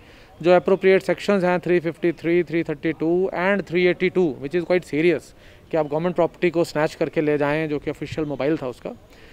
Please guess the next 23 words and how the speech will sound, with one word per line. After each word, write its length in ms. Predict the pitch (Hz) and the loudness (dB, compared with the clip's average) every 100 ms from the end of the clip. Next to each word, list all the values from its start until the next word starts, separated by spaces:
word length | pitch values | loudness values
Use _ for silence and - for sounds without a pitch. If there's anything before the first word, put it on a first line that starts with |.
| - - - 175 | -20 -20 -10 -8
उसके 280 | - 220 | 0 2
तहत, 360 | 208 175 180 202 | 4 6 6 6
अ, 840 | - - 196 185 175 170 165 160 | 2 4 6 8 8 6 6 4
जो 160 | 147 156 | 2 0
ग्रामीण 440 | 147 143 170 208 | 2 2 4 4
हैं, 180 | 175 165 | 4 0
महिलाएं 500 | 160 147 147 165 214 | -2 0 4 4 4
हैं 200 | 185 180 | 4 0
और 180 | 175 165 | 0 -2
उनको 220 | 165 175 | -2 -4
उकसाने 460 | 165 - 156 202 214 | -4 -2 4 6 6
के 120 | 185 | 6
लिए 180 | 160 151 | 4 2
जो 340 | 156 151 143 139 | 2 2 0 -2
video 240 | 147 165 | 0 2
में 100 | 156 | 2
आपको 240 | 147 156 | 0 0
भी 80 | 165 | 2
आवाज़ें 320 | 156 143 147 | 2 2 0
सुनाई 260 | 147 135 143 | -6 -6 -4
दे 140 | 135 | -2
रही 160 | 147 147 | -2 -4
हैं, 160 | 110 | -6